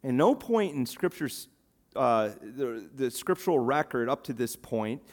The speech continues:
has someone done something like Elijah does in that story. He prays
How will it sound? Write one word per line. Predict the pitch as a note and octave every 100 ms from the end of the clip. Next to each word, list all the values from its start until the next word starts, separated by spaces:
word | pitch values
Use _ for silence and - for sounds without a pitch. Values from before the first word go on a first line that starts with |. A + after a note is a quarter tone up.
| - -
has | - D#3
someone | - F#3+ A#3+ D4 B3
done | D#3 D3 D3
something | - C#3 C3+ C3+ A#2+
like | A#2 A#2
Elijah | A2 A2 A2+ A2
does | A2 G#2+
in | G#2+
that | G#2+ G#2
story. | - F#3+ D3+ A2 G2 - -
He | - G3
prays | F#3+ - - E4 F4+ F3 B2 C3 F#3+ - -